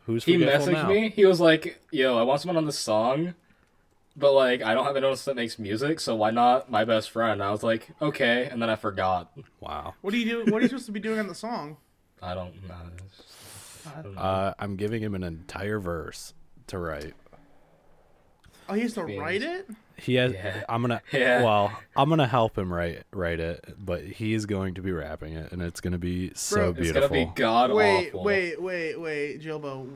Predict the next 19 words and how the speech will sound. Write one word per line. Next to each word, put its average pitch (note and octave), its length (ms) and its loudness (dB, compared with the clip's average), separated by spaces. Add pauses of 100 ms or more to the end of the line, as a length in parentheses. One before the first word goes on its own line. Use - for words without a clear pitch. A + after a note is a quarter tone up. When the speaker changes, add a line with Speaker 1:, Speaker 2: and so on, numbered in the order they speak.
(220)
Speaker 3:
You, E3+ 440 -10
you E3+ 300 -8
should A3 280 -6
help F#3+ 220 -6
us F3+ 160 -10
make E3 240 -10
an C#3+ 80 -10
official D#3 680 -10 (360)
D F3+ 140 -6
J E3+ 160 -6
one E3 260 -10
oh A#3 260 2
one, F#3 380 -4 (380)
uh, F3+ 280 0
theme F3+ 320 -6
song D#3 400 -8
or D3+ 120 -6
opening D#3+ 320 -10
song. D3 360 -14